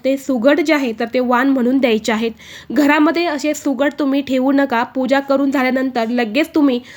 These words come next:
अशा पद्धतीने या सुगडांची आपल्याला, अ, पूजा जी आहे तर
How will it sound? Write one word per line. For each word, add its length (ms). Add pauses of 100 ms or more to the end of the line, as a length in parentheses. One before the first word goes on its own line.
(140)
अशा 240
पद्धतीने 680
या 120
सुगडांची 680 (100)
आपल्याला, 440 (380)
अ, 80
पूजा 400
जी 100
आहे 300
तर 60